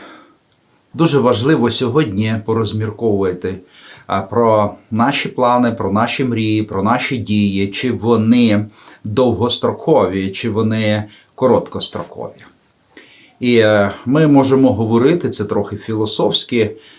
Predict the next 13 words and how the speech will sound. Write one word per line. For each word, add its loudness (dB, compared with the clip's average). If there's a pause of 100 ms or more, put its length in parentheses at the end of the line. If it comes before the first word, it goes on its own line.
(140)
час -2
це -4
завжди 0
філософське, -4 (500)
що 0
для 0
когось, 2
е, 2
довгостроковим 0
планом 0
є 2
залишитися -2
живим 0